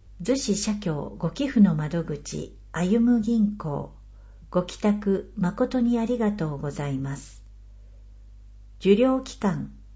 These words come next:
一月、二月。純不動、継承略。帰宅金五件、四万二千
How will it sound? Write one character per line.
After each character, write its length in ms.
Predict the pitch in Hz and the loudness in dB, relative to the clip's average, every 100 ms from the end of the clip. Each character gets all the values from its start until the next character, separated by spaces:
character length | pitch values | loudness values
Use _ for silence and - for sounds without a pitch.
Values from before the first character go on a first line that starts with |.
| - - | -20 -14
一 260 | 175 - 233 | -10 -2 0
月、 580 | 214 208 - 190 - - - | 2 0 -2 -4 -4 -12 -10
二 180 | 170 170 | -2 0
月。 500 | 185 202 - 165 - - - - - - - - - | 0 -2 -4 -4 -4 -12 -20 -20 -20 -20 -20 -20 -10
純 280 | 160 254 240 | 2 4 4
不 220 | - 165 | 2 -2
動、 400 | 160 156 143 - - - - - | -2 -2 -4 -10 -18 -20 -20 -14
継 240 | - 233 247 | 0 2 2
承 380 | 247 226 214 202 | 0 -2 0 0
略。 480 | 190 - - - - - - - - - - - - - - - - | -2 -8 -12 -14 -16 -20 -20 -20 -20 -20 -20 -20 -20 -20 -20 -20 -18
帰 140 | - - | -8 -2
宅 300 | 240 - - | -2 -2 -6
金 400 | 214 202 190 - - - | 2 2 0 -10 -16 -6
五 160 | 202 226 | -2 -2
件、 340 | 190 151 - - - - - - - - - | -2 -4 -6 -14 -20 -20 -20 -20 -20 -20 -4
四 280 | 180 240 254 | 4 8 8
万 300 | 247 254 196 | 6 6 4
二 120 | 156 | 0
千 400 | 156 - - 135 | -4 -2 -2 -2